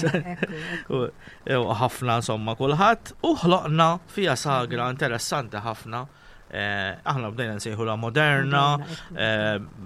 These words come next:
Speaker 2: messaġġi ta' dan iż-żminijiet, fejn imbagħad, eh, flimkien kien hemm dik l-armonija, għandek salib kbir, jinxtel anke bil-nar, dik, dik il, il, il-fija sagra,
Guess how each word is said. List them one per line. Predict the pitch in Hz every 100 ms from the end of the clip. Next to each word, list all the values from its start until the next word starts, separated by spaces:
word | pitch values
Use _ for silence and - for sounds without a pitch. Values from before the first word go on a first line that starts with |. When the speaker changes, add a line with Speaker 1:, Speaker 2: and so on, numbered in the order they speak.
| 104
Speaker 2:
messaġġi | 117 117 - 120 98 107
ta' | 113
dan | 107 117
iż-żminijiet, | 143 120 123 92 98 113 123 - - - - - - -
fejn | - 190 135 147 160
imbagħad, | 160 139 131 127 101 151 - -
eh, | 143
flimkien | 127 175 180 135 - 113 143 143
kien | 143 131
hemm | 123 117
dik | 127
l-armonija, | 127 107 110 104 98
għandek | 95 107
salib | - 117 101 104
kbir, | 120 160 160 143 -
jinxtel | 87 92 - - 123 123 107
anke | 92 90
bil-nar, | 107 127 147 139 135 - - - - - -
dik, | - - -
dik | 113
il, | 101 95
il, | 85 - 92 82
il-fija | 107 - 120 95
sagra, | 127 123 107 123